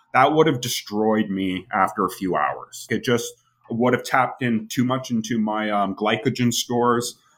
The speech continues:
Um, and I just wouldn't have been able to recover, and I would have faded out before, before the goal was reached. I've always excelled on, uh, Burnaby Mountain. I knew the gradient,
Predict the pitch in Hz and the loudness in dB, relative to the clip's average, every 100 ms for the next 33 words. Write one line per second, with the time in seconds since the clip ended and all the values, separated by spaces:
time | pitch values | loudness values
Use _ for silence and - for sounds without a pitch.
0 | _ 104 107 113 107 107 120 - 113 110 | _ 0 2 2 2 2 0 2 4 4
1 | 98 107 104 101 110 - 95 90 - 98 | 4 2 2 2 0 0 -2 0 2 2
2 | 104 98 92 90 95 90 - - 92 92 | 4 2 2 0 2 0 -2 -4 0 2
3 | 87 82 90 - - 92 90 87 - 92 | 2 2 0 -4 -10 -4 0 -2 -2 -4
4 | 101 90 85 76 85 80 80 - 82 82 | 2 2 0 0 0 0 -6 -10 -6 -6
5 | - - - _ _ _ - _ 131 139 | -6 -8 -10 _ _ _ -20 _ 2 4
6 | 160 151 151 - 139 143 120 95 117 123 | 4 4 2 4 4 6 2 -2 -2 0
7 | 123 123 113 131 123 120 107 104 127 196 | 2 2 2 0 2 2 2 2 0 0
8 | 214 202 - _ 127 143 143 151 165 139 | -2 -2 -8 _ 2 4 6 6 6 6
9 | 135 110 117 123 131 156 202 | 4 4 2 4 4 2 -2